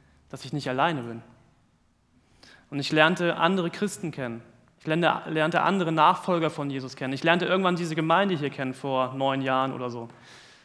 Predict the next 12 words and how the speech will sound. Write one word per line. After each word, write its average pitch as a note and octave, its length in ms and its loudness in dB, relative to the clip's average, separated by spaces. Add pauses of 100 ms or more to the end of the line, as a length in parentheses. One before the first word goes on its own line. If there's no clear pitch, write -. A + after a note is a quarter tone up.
(1000)
Und C#3+ 140 -6
wisst E3+ 160 -4
ihr, G#3 80 2
was F3+ 160 2
ein F3+ 180 2
Stan-, G3 320 0 (140)
Statement F#3+ 520 -2
dieser F3+ 220 -4
Gemeinde E3 380 -2
ist, - 340 -10
dieser E3 220 -4
Kirche? F3 420 -8